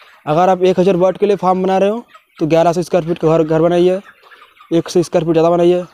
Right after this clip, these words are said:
आप बारह सौ बना सकते हो। जगह जितना ज़्यादा मिलेगा bird को उतना ही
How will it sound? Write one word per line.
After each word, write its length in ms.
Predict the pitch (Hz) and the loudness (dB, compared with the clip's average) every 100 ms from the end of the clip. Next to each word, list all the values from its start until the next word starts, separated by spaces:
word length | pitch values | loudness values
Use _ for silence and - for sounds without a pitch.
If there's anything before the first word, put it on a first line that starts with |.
| _ _ _ _ - | _ _ _ _ -10
आप 80 | 139 | -8
बारह 240 | 131 160 170 | -2 -2 -2
सौ 120 | 185 | -2
बना 140 | 185 | -2
सकते 240 | 170 160 180 | -4 -6 -4
हो। 120 | 190 - _ _ - _ - - _ _ _ _ _ - _ _ _ _ - - - | -6 -10 _ _ -20 _ -20 -20 _ _ _ _ _ -20 _ _ _ _ -20 -18 -6
जगह 300 | 165 180 220 | -2 0 0
जितना 340 | 180 196 233 226 | -2 -4 -2 0
ज़्यादा 240 | 202 214 | 0 0
मिलेगा 280 | 208 202 202 | 0 0 0
bird 200 | 190 185 | -2 -2
को 160 | 190 180 | -4 -6
उतना 280 | - 185 196 | -6 -6 -2
ही 200 | 196 | -2